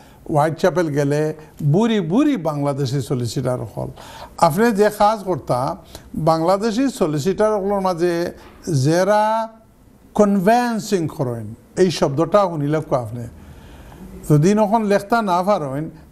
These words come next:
কাল সকালে দেখবা আমরা সৎ, অথবা কাল সকালে দেখবা, অথবা YouTube-এ আজকে রাত দেখবা, কনভেন্সিং। কনভেন্সিং মানে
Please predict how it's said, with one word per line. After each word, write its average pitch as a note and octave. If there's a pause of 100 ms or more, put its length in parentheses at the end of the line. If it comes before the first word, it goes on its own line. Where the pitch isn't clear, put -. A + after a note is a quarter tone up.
(160)
কাল F#3+
সকালে F3+
দেখবা F#3
আমরা E3
সৎ, C3+ (640)
অথবা F3+ (840)
কাল F#3
সকালে F#3
দেখবা, G#3+ (640)
অথবা G#3+ (680)
YouTube-এ G3
আজকে E3
রাত D3+
দেখবা, C3+ (260)
কনভেন্সিং। F3 (420)
কনভেন্সিং G#3
মানে F3